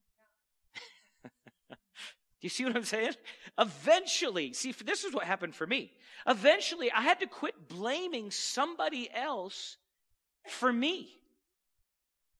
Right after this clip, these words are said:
I, I was listening to a series recently on, uh, on, uh, great leaders and the importance of being humble and different things like that,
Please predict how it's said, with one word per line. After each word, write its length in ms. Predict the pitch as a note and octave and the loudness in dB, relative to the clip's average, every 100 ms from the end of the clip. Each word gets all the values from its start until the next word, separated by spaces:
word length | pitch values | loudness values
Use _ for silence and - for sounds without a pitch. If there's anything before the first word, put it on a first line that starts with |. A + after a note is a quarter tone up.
| _ _ _ _ _ _ _ - - | _ _ _ _ _ _ _ -20 -8
I, 280 | - A#3 A#3 | 2 4 6
I 20 | |
was 160 | A#3+ A#3 | 4 2
listening 320 | D4 - C4+ | -4 -2 -2
to 140 | B3 | -2
a 60 | G#3+ | -2
series 400 | - B3 B3+ G3 | -2 -2 -2 -2
recently 420 | G#3+ A3 G3 F#3+ | -4 -4 -6 -4
on, 160 | F#3 F3 | -2 -2
uh, 260 | D#3+ D3 B2+ - - - _ - | -2 -4 -8 -18 -20 -20 _ -6
on, 220 | F3 E3 | -2 0
uh, 140 | D#3+ D3 | 0 0
great 360 | - G3+ G3+ | 2 2 2
leaders 480 | F3 F#3 F3 F3+ D3 | -2 -2 -2 -4 -2
and 180 | D#3 D3 | -4 -4
the 100 | C#3+ | -6
importance 380 | C#3 F#3+ E3 F3 | -6 -8 -8 -8
of 100 | D#3 | -6
being 180 | D#3+ | -6
humble 360 | C#3+ D#3+ D#3+ D3+ | -6 -6 -4 -6
and 80 | C#3 | -4
different 280 | C#3+ D#3+ - | -6 -8 -10
things 160 | D3 | -10
like 160 | C#3 - | -10 -6
that, 340 | C3+ - - | -6 -6 -16